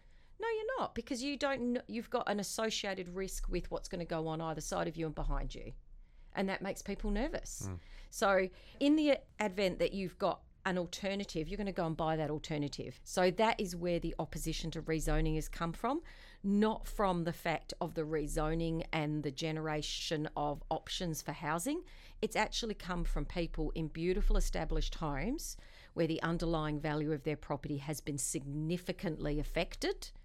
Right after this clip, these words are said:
Speaker 1: by the rezoning. And those are the people that have been the most, the strongest and the most vocal opponents. And I get that because I've seen it all through Viewway, Kingsway. People have lost massive amounts of money on their homes from what they were two years ago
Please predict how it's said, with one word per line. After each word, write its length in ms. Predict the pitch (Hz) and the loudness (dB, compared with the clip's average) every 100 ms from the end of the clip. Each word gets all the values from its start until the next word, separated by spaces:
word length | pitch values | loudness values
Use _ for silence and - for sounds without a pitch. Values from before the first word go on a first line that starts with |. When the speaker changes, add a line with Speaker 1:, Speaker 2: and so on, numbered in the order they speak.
| - - - | -20 -10 -4
Speaker 1:
by 140 | 143 | -2
the 100 | 147 | 0
rezoning. 640 | 147 143 151 143 135 120 - - | -2 -2 -2 -2 -2 -4 -4 4
And 180 | 196 | 6
those 220 | 208 226 220 | 8 8 8
are 40 | |
the 80 | 208 | 6
people 420 | - 190 180 170 | 6 2 2 0
that 140 | 170 156 | 0 0
have 200 | 165 - | -2 -2
been 160 | 165 160 | -2 0
the 60 | |
most, 560 | 156 156 156 - - - - - - | 0 -2 -2 -6 -6 -10 -12 -20 -2
the 80 | 175 | 2
strongest 540 | - - 180 185 180 | 2 4 4 4 2
and 80 | 175 | 4
the 40 | |
most 220 | 165 156 - | 4 2 4
vocal 440 | 160 156 - 165 | 2 2 0 0
opponents. 520 | 139 165 160 165 - - | 0 2 4 2 2 2
And 120 | 202 | 4
I 80 | 202 | 4
get 220 | 220 233 | 4 6
that 160 | 170 - | 6 6
because 200 | 185 180 | 2 0
I've 120 | 175 | 0
seen 240 | - 175 | 0 2
it 80 | 170 - | 0 2
all 200 | 185 196 | 0 0
through 420 | - - 165 165 - - - - | -2 2 4 2 -2 -14 -16 -10
Viewway, 500 | 160 180 165 165 160 | 0 0 2 2 0
Kingsway. 600 | - 170 160 - 165 156 - - - | -2 0 2 2 0 -2 -2 -18 0
People 340 | 190 185 190 | 2 2 2
have 120 | 175 | 2
lost 280 | 170 156 - | 2 -2 -2
massive 560 | 165 170 180 170 175 151 | -4 0 0 0 0 2
amounts 460 | 156 156 156 - | 4 4 2 0
of 120 | 165 156 | -2 0
money 320 | 156 160 160 | 2 2 2
on 140 | 165 | 2
their 100 | 160 | 0
homes 720 | 156 170 190 349 427 - - - - - - | 0 2 2 2 0 -2 -4 -6 -20 -20 -20
from 300 | - 180 170 | 0 2 6
what 220 | 175 - | 4 4
they 120 | 165 160 | 0 0
were 240 | 160 160 | 4 2
two 200 | 160 - | 2 0
years 320 | 156 156 180 - | 0 2 0 0
ago 240 | 240 | 2